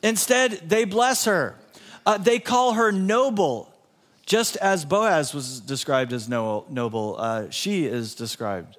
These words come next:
as noble. So right in the middle of this Old Testament story, we have Naomi, who's redeeming suffering for us. We have Ruth redeeming femininity,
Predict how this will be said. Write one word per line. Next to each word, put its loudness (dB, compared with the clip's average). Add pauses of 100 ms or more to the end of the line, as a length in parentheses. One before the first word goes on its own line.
as -8 (640)
noble. -8 (920)
So -8
right 2
in -4
the 0
middle 2
of -10
this -6
Old -6
Testament -4
story, -6
we -6
have -2
Naomi, -4
who's -8
redeeming -4
suffering -6 (720)
for 2
us. 2
We -4
have -4
Ruth 0
redeeming -2
femininity, -4